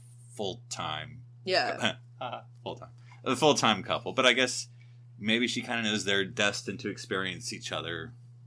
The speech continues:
Speaker 1: these ways, and to just, you know, to stay with the Doctor, that's not them.
Speaker 2: Yeah.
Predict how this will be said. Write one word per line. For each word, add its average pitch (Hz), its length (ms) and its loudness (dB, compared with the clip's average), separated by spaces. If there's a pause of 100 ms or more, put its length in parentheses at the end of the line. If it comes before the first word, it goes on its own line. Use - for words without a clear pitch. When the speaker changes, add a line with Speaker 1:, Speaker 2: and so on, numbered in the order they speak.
(200)
Speaker 1:
these 85 240 -8
ways, 76 420 -8
and 92 200 -8
to - 100 -4
just, - 380 -6 (360)
you 98 120 -6
know, 87 60 -2
to - 80 0
stay 123 300 8
with 113 160 0
the 113 80 -2
Doctor, 101 800 2 (760)
that's - 320 -2
not 80 240 -8
them. - 200 -18 (320)
Speaker 2:
Yeah. - 240 0